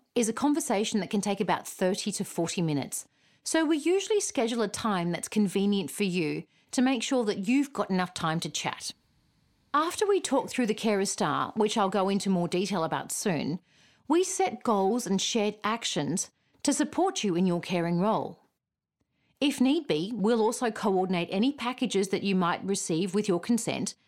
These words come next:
and we can also link you to other supports that might be of benefit to you.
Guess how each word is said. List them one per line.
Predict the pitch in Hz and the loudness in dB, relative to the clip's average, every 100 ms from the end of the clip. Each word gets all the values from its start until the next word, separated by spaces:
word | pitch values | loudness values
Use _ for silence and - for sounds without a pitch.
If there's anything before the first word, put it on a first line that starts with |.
| _ _ - | _ _ 2
and | 277 | 2
we | |
can | 294 302 | 4 2
also | 359 392 | 2 2
link | 294 254 330 - | 2 2 0 -2
you | |
to | 190 214 | 0 2
other | 208 | 0
supports | 220 220 - 233 - | 0 -4 0 0 0
that | - 180 | -2 0
might | 190 - | 2 2
be | 180 | 0
of | 165 | 0
benefit | 190 233 - | 0 0 -2
to | - 143 | -6 -6
you. | 131 | -6